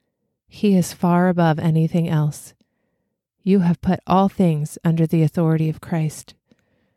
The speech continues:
Jesus fills all things everywhere with himself and holds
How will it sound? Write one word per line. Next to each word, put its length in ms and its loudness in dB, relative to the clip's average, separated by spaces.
Jesus 460 0
fills 360 2
all 200 2
things 420 -2
everywhere 580 0
with 240 0
himself 720 -4
and 200 2
holds 500 0